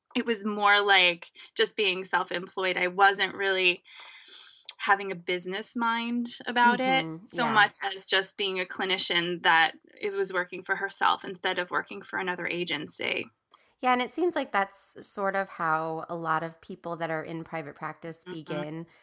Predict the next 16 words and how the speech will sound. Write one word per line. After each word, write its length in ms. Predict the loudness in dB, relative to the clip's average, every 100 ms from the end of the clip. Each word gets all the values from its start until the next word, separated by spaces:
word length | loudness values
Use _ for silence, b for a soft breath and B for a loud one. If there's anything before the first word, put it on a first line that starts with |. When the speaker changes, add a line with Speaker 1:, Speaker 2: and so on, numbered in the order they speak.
| b
Speaker 2:
I 80 | -2
know 120 | 4
I 140 | 4 2
was 140 | -2
the 100 | -8
same 300 | -6 -4 -2
way, 180 | -4 -2
where 320 | -4 -4 -8 b b b
you 80 | -2
don't 180 | -2 0
really 460 | 0 -2 -6 -16 _ -4
develop 440 | 0 2 2 0
that 220 | -4 -4
business 420 | -8 -6 -6 -6
mind 480 | -6 -4 -4 -4 -6
until 720 | -6 -8 -8 -6 -4 -4 -6